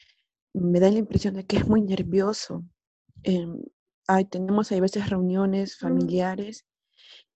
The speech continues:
Speaker 1: y ven, y bien entran las personas, él actúa
Speaker 2: Ujú.
Speaker 1: queriendo saltar, queriendo gritar, y siempre tenemos que decirle, "Cálmate, cálmate ya, tranquilo, tranquilo".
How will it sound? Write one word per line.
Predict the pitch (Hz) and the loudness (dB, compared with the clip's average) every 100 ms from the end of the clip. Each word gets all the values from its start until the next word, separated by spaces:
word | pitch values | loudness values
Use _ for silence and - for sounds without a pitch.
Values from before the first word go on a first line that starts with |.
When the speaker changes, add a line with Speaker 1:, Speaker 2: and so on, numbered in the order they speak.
| _ - | _ -6
Speaker 1:
y | 190 185 175 | -2 -2 -2
ven, | 170 202 214 214 | 2 4 4 2
y | |
bien | 202 240 | 4 4
entran | 240 240 254 | 2 0 0
las | 240 233 | 0 -4
personas, | - 208 202 247 247 247 - _ _ _ _ _ _ - | -8 -8 -8 -8 -6 -8 -10 _ _ _ _ _ _ 2
él | 240 254 | 4 4
actúa | 247 - 240 240 226 226 214 | 2 -2 0 0 0 -2 -4
Speaker 2:
Ujú. | 202 - _ _ - | -8 -16 _ _ -4
Speaker 1:
queriendo | 220 220 220 | 2 2 2
saltar, | 202 190 - 220 247 277 277 269 254 233 | 2 -2 0 -2 0 -2 -2 -2 -2 -6
queriendo | - 202 208 202 208 196 | -6 -6 -4 -4 -4 -4
gritar, | 175 170 - 214 226 247 254 247 240 _ _ _ _ _ _ - | -4 -6 -8 -6 -4 -2 -2 -4 -8 _ _ _ _ _ _ -10
y | 185 | 2
siempre | 240 214 | 2 2
tenemos | 233 208 214 214 - | -2 -4 -4 -6 -4
que | 196 | -4
decirle, | 190 202 196 202 | -2 -2 -2 -4
"Cálmate, | - 208 220 220 208 196 | -4 -6 -6 -6 -8 -8
cálmate | 190 196 208 196 | -6 -6 -6 -6
ya, | 175 175 180 | -6 -6 -8
tranquilo, | 175 175 - 208 214 196 190 | -8 -8 -6 -4 -2 -4 -8
tranquilo". | 185 175 214 208 214 | -10 -10 -8 -8 -8